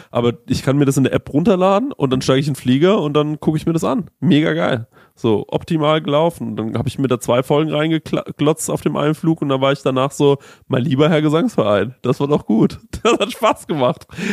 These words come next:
Und, ähm, ja, also deswegen, äh,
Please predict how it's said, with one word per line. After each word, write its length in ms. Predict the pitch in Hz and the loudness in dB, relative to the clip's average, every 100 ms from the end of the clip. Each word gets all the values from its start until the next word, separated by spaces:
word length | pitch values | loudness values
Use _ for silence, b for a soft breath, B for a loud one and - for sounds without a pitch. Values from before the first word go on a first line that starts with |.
| 185 - | 0 2
Und, 340 | 139 135 131 135 | 0 0 0 2
ähm, 240 | 131 123 | 2 2
ja, 180 | 160 160 | 2 2
also 180 | 120 139 | 2 2
deswegen, 420 | 143 - 156 160 B B B B - | 2 4 2 2 B B B B -2
äh, 400 | 139 139 139 | 2 2 2